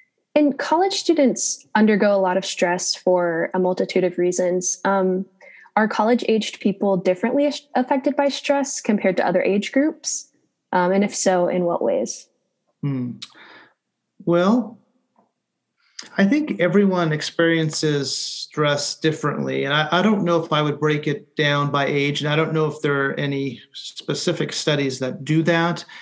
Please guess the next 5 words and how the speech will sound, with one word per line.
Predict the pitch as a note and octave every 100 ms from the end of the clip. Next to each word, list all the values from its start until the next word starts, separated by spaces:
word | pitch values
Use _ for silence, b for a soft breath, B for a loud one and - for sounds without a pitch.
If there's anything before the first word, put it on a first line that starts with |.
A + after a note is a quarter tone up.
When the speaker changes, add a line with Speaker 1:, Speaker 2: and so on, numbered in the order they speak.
| B B B _ _ -
Speaker 2:
But | D#3 D3 D3 - _ _ _ _ _ _ _ _ - -
I, | C#3+ - - - - E3
I |
think | D3+ B3 -
the, | C#3+ D#3+ D#3+ D#3 D3+